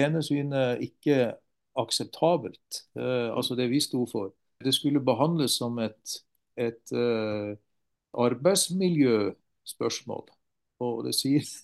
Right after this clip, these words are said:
<laughs> det sier seg, altså, altså, det som var et teologisk spørsmål, det ble behandlet som et arbeidsmiljøspørsmål, altså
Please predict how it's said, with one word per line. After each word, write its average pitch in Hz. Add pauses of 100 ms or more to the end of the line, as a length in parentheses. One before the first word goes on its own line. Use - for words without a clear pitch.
(160)
<laughs> 160
det 156
sier 156
seg, 165 (360)
altså, 151
altså, 143 (120)
det 156
som 151
var 147
et 147
teologisk 147
spørsmål, 123
det 123
ble 123
behandlet 123
som -
et 113
arbeidsmiljøspørsmål, 127
altså 135